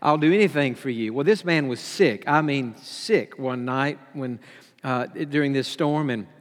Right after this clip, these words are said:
the captain of the ship came by and saw him up on deck, and, and he said, "Sir, I'm so, so sorry that you're sick." He said, "I've been a captain for a long time, and I've seen many people get sick, seasick." And he said, "I want you to know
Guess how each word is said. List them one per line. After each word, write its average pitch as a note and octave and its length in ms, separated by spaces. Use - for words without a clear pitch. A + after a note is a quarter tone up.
the C#3 140
captain F3+ 420
of C3 120
the C3+ 60
ship - 600
came D3 240
by C#3+ 240
and B2 100
saw D3+ 200
him C#3+ 100
up C#3 140
on C#3 180
deck, D3 320
and, G#2+ 160
and C#3+ 160
he C#3+ 140
said, C3+ 320
"Sir, E3+ 260
I'm C#3 160
so, E3+ 300
so C3+ 380
sorry B2+ 340
that B2 120
you're C3 180
sick." D3+ 520
He C3 180
said, C#3 200
"I've C#3 140
been D3 120
a C#3 40
captain D#3 380
for D#3 100
a D#3 80
long D#3 260
time, C#3 440
and C3+ 120
I've C3+ 140
seen C#3 280
many D3+ 180
people D#3 320
get D3+ 260
sick, C3+ 420
seasick." C3 640
And C3 140
he B2+ 60
said, B2+ 160
"I B2+ 120
want D#3+ 200
you F3+ 100
to F#3 80
know A#2+ 300